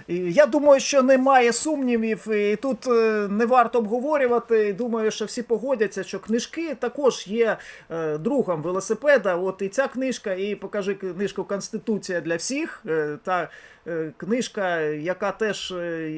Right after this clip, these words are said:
є другом і велосипеда, і другом, е, нас, як, е, вело-, е, вболівальників. От зараз ми, ми глянемо на обкладинку цієї книжки.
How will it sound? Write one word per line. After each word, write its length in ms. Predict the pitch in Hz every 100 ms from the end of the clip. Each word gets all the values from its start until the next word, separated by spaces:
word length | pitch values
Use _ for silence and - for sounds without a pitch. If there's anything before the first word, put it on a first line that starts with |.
| 156
є 220 | 147 190
другом 400 | 156 226 214 180
і 40 | 180
велосипеда, 720 | 180 185 185 190 240 240 185
і 220 | 175 175
другом, 540 | 151 190 208 190 170 170
е, 280 | 165 160 156
нас, 360 | 196 196 -
як, 340 | 165 175 165 -
е, 180 | 160 156
вело-, 580 | 151 185 165 160 156 - - - -
е, 320 | 156 147 143
вболівальників. 1120 | 139 151 156 151 165 302 330 214 135 - 117 - _ _ _ _ _ -
От 180 | 139 123
зараз 340 | 175 156 156
ми, 240 | 160 147 - -
ми 320 | 165 165 147
глянемо 500 | 139 175 165 156 151
на 180 | 147 147
обкладинку 600 | 143 233 277 233 180 156
цієї 280 | - 156 147
книжки. 560 | - 254 - - 110